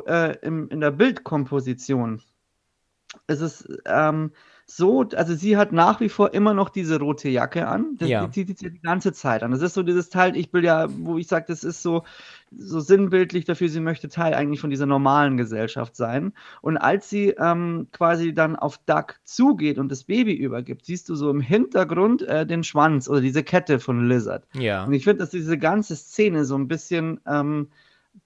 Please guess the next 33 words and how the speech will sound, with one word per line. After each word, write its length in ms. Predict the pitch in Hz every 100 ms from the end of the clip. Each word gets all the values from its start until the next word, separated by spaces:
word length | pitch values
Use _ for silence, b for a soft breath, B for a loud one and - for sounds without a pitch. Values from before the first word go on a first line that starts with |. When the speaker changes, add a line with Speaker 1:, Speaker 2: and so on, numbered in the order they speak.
| _ _ _ -
Speaker 1:
ihr, 200 | 185 -
ihr, 180 | 185 -
ihr 140 | 180
Loskoppeln 1040 | 170 202 277 - - 214 208 208 214 208 - -
von 540 | - 202 202 190 160
diesem 300 | 175 165 175
ganzen, 680 | 175 175 180 185 170 165 165 -
äh, 560 | 160 156 156 151 143 143 -
Konstrukt, 640 | - 170 160 - 190 196 151
was, 220 | 160 151
oder 240 | 147 151 143
von 160 | 156
dieser 200 | 147 151
Mutantenfamilie, 1120 | 147 147 135 185 196 170 - 139 131 127 127
was 220 | 135 131
da, 320 | 139 139 135 - -
wo 300 | 156 160 165
sie 180 | 160
eigentlich 200 | - 160 165
bisher 320 | 147 165 151
gelebt 460 | 151 151 175 -
hat, 180 | 160 160 B B -
wie 80 |
sie 80 | 156
sich 200 | 151 170
davon 340 | 160 147 156 156
eigentlich 360 | 135 147 143
loslöst 640 | 160 151 170 139 135 139 151
und 140 | 143
das 140 | 151 -
hinter 340 | 180 156 131
sich 240 | 104 110
lässt. 260 | - -